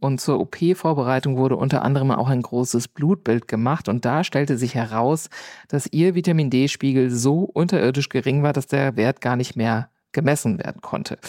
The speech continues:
In Folge wurden ihr zwanzigtausend Einheiten Vitamin D pro Woche verschrieben. Damit erreichte sie vier Monate später einen Wert von siebzehn Komma neun,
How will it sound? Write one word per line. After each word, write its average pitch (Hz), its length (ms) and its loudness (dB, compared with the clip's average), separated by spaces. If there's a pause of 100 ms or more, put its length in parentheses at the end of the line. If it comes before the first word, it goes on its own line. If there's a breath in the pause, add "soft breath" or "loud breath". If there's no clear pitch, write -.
(460 loud breath)
In 156 140 0
Folge 180 400 2
wurden 175 240 2
ihr 156 200 2
zwanzigtausend 147 800 0
Einheiten 151 540 2
Vitamin 131 380 2
D 131 140 4
pro 117 300 -2
Woche 156 260 0
verschrieben. 190 800 2
Damit 143 300 0
erreichte 127 560 0
sie 127 400 2
vier 151 260 -2
Monate 143 380 0
später 135 420 0
einen 123 220 2
Wert 120 240 2
von 117 320 -2
siebzehn 143 400 -2
Komma 123 260 0
neun, 139 500 4